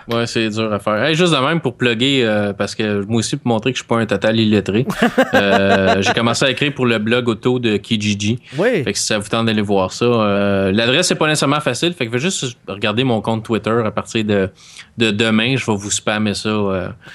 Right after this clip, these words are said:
Speaker 1: une
Speaker 2: <laughs> À
Speaker 1: couple
Speaker 2: qui
Speaker 1: de
Speaker 2: mieux
Speaker 1: fois
Speaker 2: mieux.
Speaker 1: pour que les gens puissent aller voir, là. Mais c'est, euh, Ki-, K J J blog point C A, puis il y a de la partie française, là, mais je vais vous montrer. Je vais, je vais, je vais poster ça sur, euh, Twitter demain sur, euh, sur, euh, une couple de mes comptes, là. Podcast Auto et le mien.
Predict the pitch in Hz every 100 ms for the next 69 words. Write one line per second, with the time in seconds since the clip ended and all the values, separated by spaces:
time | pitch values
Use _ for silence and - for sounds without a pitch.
0 | - 190 107 - 110 107 101 175 107 107
1 | 107 - - 113 110 110 107 107 101 98
2 | 98 101 113 113 - - - - 101 98
3 | 98 107 104 101 95 92 95 - 127 127
4 | - 160 127 135 117 139 120 120 127 110
5 | 107 104 104 104 104 101 98 - 104 107
6 | 104 - 104 104 117 - 104 95 92 -
7 | - - 95 87 92 90 92 92 85 101
8 | 95 107 104 101 95 98 101 104 101 120
9 | 120 113 135 135 156 156 123 135 127 -
10 | - - - 113 107 101 107 107 113 110
11 | 101 101 101 - 98 92 85 85 95 101
12 | 92 85 90 98 98 - 107 107 101 98
13 | 92 87 95 107 - - - 101 - 95
14 | 101 98 95 78